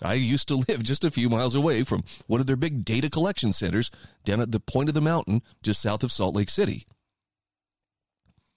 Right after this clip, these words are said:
Federal bureaucrats and politicians are elevating themselves above the average U S citizen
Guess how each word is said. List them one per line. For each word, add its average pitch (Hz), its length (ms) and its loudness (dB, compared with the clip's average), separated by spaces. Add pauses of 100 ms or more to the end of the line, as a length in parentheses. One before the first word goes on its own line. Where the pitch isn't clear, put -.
(460)
Federal 156 300 2
bureaucrats 151 600 0
and 135 100 2
politicians 131 600 2
are 110 160 0
elevating 139 460 2
themselves 117 560 0
above 139 480 -2
the 170 180 -4
average 139 380 0
U 113 160 4
S 104 80 0
citizen 104 440 0